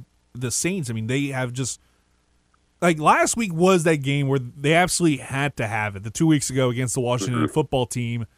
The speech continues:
Speaker 1: And for a split second, I almost called them by their former name, but I was like, "Okay, let me, let me correct myself before I say it."
Speaker 2: Yeah, no.
Speaker 1: And it was like,
Speaker 2: <laughs>
Speaker 1: like, what they did, I mean, after Taysom Hill got hurt, it looked like the team kinda was like,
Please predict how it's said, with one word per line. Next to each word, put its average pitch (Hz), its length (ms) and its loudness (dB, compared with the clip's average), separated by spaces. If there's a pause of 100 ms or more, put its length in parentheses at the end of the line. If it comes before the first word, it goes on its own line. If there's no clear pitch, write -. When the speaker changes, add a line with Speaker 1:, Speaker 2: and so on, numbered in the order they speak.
(520)
Speaker 1:
And 135 160 -2
for 160 60 0
a 147 40 2
split 175 220 0
second, 151 140 0
I 151 40 0
almost 143 180 0
called 147 160 2
them 135 60 0
by 117 120 0
their 107 80 -4
former 147 300 0
name, 110 160 -2
but 110 80 -4
I - 20 -2
was 110 100 -4
like, 110 80 -6
"Okay, 110 180 -6
let 104 80 -8
me, 117 120 -6
let 127 80 -6
me 127 80 -2
correct 135 280 -4
myself 120 280 -4
before 113 240 -6
I 107 60 -2
say 139 300 0
it." 120 200 -2
Speaker 2:
Yeah, 85 260 2
no. 85 140 -2 (180)
Speaker 1:
And 196 220 4
it 214 160 8
was 214 100 6
like, 226 200 2
Speaker 2:
<laughs> - 0 -
Speaker 1:
like, 170 260 2 (120)
what 214 180 6
they 294 100 2
did, 202 260 4 (220)
I 170 40 -8
mean, 185 200 -4
after 202 540 4
Taysom 185 400 0
Hill 180 160 4
got 143 240 2
hurt, 185 340 6
it 165 80 -4
looked 226 180 4
like 247 160 -6
the 196 60 -2
team 208 640 -4
kinda 185 280 0 (200)
was 156 200 0
like, 143 140 0